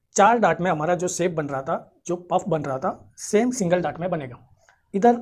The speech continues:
ये चीज़ को समझना है। अभी हम सबसे पहले upper chest का dart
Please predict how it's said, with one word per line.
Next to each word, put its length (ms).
ये 120
चीज़ 200
को 100
समझना 320
है। 80
अभी 180
हम 200
सबसे 380
पहले 280
upper 220
chest 220
का 100
dart 240